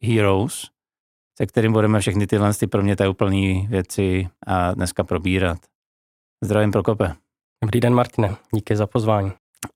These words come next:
Speaker 1: Rádo se stalo. Rád se dneska něco přiučím. A než se dostaneme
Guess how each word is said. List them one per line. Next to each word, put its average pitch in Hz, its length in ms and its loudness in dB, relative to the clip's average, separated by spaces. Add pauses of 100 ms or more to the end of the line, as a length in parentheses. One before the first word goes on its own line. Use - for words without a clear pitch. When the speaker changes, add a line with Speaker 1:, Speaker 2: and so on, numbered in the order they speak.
Speaker 1:
Rádo 113 240 2
se 139 120 0
stalo. 107 400 2 (1040)
Rád 113 120 2
se 139 100 2
dneska 127 200 2
něco 127 180 2
přiučím. 110 580 0 (340)
A 101 720 4
než 107 220 2
se 131 100 2
dostaneme 120 1000 2